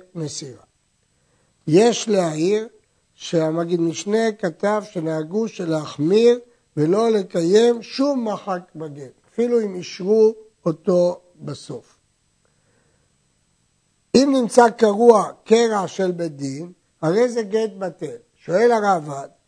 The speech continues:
למה שיפסל מהיותה מגורשת? זה בטל כי הוא קרוע, כי אולי היא גבתה את הכתובה, ולכן קראו לה את הגט. היא באה עם הגט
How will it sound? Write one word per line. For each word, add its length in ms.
למה 300
שיפסל 760
מהיותה 500
מגורשת? 800
זה 120
בטל 680
כי 100
הוא 140
קרוע, 600
כי 180
אולי 320
היא 160
גבתה 540
את 140
הכתובה, 640
ולכן 480
קראו 300
לה 160
את 140
הגט. 400
היא 100
באה 180
עם 200
הגט 320